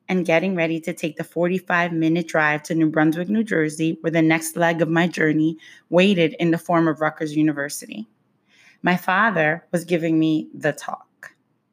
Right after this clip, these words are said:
Not the one you're thinking about, but the talk that included reminders of how my mom and he poured into me with advice, life lessons, lectures, and all the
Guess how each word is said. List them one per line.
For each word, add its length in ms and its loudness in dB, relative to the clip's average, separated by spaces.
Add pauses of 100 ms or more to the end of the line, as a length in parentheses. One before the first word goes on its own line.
(300)
Not 260 2
the 80 4
one 200 8
you're 140 8
thinking 400 2
about, 400 -2 (480)
but 160 -2
the 100 2
talk 380 0
that 100 0
included 500 -2
reminders 600 0
of 100 -6
how 160 0
my 220 -2
mom 360 0
and 120 -4
he 420 -6
poured 540 -2
into 320 -2
me 180 0
with 220 -2
advice, 720 -2 (340)
life 340 0
lessons, 640 0 (280)
lectures, 760 -2 (220)
and 160 4
all 160 6
the 140 2